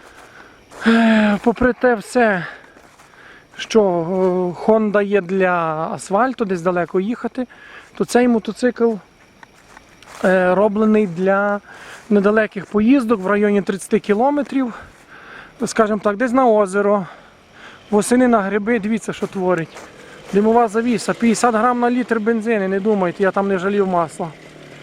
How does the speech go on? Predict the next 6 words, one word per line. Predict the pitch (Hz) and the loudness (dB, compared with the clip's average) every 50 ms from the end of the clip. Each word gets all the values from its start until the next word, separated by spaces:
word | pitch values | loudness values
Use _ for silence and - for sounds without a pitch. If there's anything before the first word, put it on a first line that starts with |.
| - - - - - - | -20 -20 -20 -14 -6 -2
Отаке. | 214 185 170 - 180 - - 196 185 180 156 - - - - - - - - - - - - - - - - - - - - - - - - - - - - - - - - - - - - - - - - - - - - - 52 50 50 50 50 50 50 50 50 50 - - - - - - - - - - - - - - - - - - - - - - - - 90 90 90 - 95 95 95 - 95 98 101 - - - 208 | -2 -2 -2 -4 -6 -4 -2 -2 -2 -2 -4 -8 -12 -16 -16 -16 -16 -16 -16 -16 -16 -14 -14 -12 -12 -10 -10 -10 -10 -8 -8 -8 -8 -6 -6 -6 -6 -6 -6 -4 -4 -4 -4 -4 -4 -4 -2 -2 -2 -2 -2 -2 -2 -2 -2 -2 -2 -2 -2 -2 -2 -2 -2 0 0 0 0 0 0 0 -2 -2 -2 -2 -2 -2 -2 -2 -2 -2 -2 0 0 0 0 0 0 0 0 0 0 0 0 0 0 0 0 0 0 0 0 0 0 2 2
Якусь | 202 196 233 220 - - | 2 2 2 0 0 2
паличку | - 277 294 302 302 277 - - 262 240 254 | 2 2 2 0 -2 -4 -6 -6 -6 -2 -2
зачепив | 254 240 254 262 220 - 285 269 254 | -2 -2 -2 -4 -4 -4 -4 -2 -2
десь | 254 240 - | -2 -2 -2
там, | - - 247 | -2 -2 -2